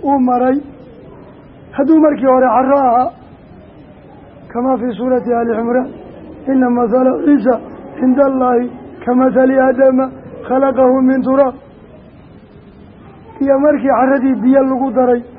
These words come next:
oo la qasay oy dhooban noqotay, kama fii suurati Saafaat, min tiini laazib, dhooba gacanta ku dhegay. Iyo markii biyihii iyo dhoobadii la isu daayey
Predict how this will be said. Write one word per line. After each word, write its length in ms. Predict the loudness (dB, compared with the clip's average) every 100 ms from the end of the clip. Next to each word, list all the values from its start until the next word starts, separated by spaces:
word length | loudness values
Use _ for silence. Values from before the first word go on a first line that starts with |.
| -16 -2
oo 160 | 0
la 180 | 0 -2
qasay 380 | -6 -6 -4 -6 -6 -20 -20 -8
oy 120 | -4 0
dhooban 360 | 0 0 0
noqotay, 500 | -2 2 2 2 -2 -4 -18 -16
kama 300 | -8 -4 -4
fii 160 | -4 -6
suurati 340 | -4 -2 -2 -2
Saafaat, 360 | -2 0 0 -2 -10 -20 -14 -4
min 200 | -4 -4
tiini 300 | -4 -4 -2
laazib, 540 | -2 -2 -2 -2 -2 -6 -20 -20 -16
dhooba 260 | -2 0 0
gacanta 300 | -2 -2 -6
ku 80 | -4
dhegay. 220 | -2 -4 -6 -16 -16 -18 -18 -20 -20 -20 -20 -20 -20 -20 -20 -20 -20 -20 -20 -20 -20 -20 -4
Iyo 180 | 2 4
markii 380 | 4 2 0 -2
biyihii 480 | 0 2 4 2 2
iyo 120 | 0
dhoobadii 460 | 2 4 2 0 -2
la 120 | -4
isu 200 | -4 -6
daayey 420 | -2 -2 0 -2